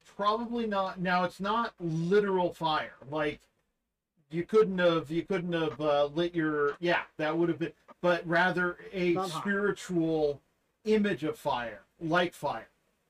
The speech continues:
Speaker 1: So it would have appeared to them as though it was fire, but not, not actual fire that would have burned their hair.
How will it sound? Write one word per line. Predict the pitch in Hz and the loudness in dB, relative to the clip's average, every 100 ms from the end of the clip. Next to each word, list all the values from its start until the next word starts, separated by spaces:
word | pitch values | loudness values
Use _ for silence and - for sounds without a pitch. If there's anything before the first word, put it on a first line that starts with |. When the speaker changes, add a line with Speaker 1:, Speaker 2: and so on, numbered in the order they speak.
| _ _ _ - | _ _ _ -4
Speaker 1:
So | 175 170 | 0 2
it | |
would | 175 175 | 2 0
have | 160 | -2
appeared | 165 - 285 294 240 | -6 -8 -4 -4 -4
to | 208 | -2
them | 170 151 | -2 -2
as | 147 135 | -4 -4
though | 151 151 | -4 -2
it | |
was | 147 - | -2 -2
fire, | 143 139 139 | -2 0 -2
but | 151 160 | -4 -4
not, | 180 180 175 185 | -2 0 -2 -2
not | 190 180 | 0 0
actual | 170 165 - 160 143 | 0 -2 -4 -6 -4
fire | 160 156 151 | 0 2 2
that | 147 147 | 0 -2
would | 147 | -6
have | 127 | -4
burned | 147 143 127 | -2 -2 -4
their | 117 | -10
hair. | 123 117 | -10 -14